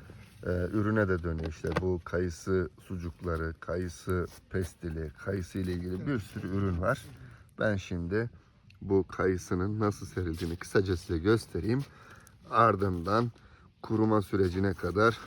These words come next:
gidelim. Evet dostlar, gördüğünüz gibi bakın hepsi buruşmaya başladı.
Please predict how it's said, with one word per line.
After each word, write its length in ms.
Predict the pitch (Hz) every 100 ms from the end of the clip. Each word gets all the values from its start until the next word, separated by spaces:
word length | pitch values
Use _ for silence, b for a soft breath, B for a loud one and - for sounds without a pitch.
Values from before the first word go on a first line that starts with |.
| B B
gidelim. 360 | 101 98 87 73 - - - B B - - -
Evet 480 | 151 151 151 135 -
dostlar, 520 | 160 160 - 165 165
gördüğünüz 800 | 135 156 196 180 202 202 196 151
gibi 500 | 170 170 185 190 143
bakın 360 | 127 - 143
hepsi 380 | 120 113 - 131
buruşmaya 640 | 120 120 - 123 123 135
başladı. 800 | 131 123 - 127 131 180 202 208